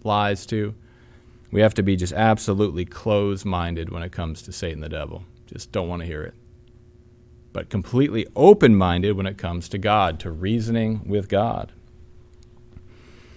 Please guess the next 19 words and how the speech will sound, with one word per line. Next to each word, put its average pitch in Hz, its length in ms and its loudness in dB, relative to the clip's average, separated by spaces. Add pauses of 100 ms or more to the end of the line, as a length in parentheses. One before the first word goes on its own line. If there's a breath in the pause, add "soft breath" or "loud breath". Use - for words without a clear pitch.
(400 loud breath)
We 113 140 4
have 107 140 6
a 95 80 2
free 104 580 0 (560)
Bible 110 320 4
correspondence 107 680 0
course 120 520 -6 (380)
that 90 160 -2
we 98 80 0
offer, 110 460 -2 (920 loud breath)
and 104 460 0
that's 123 240 0
designed 131 460 2
to 127 80 2
help 131 240 0
you 127 240 0
reason 113 460 -2
with 76 160 -8
God, 71 400 -8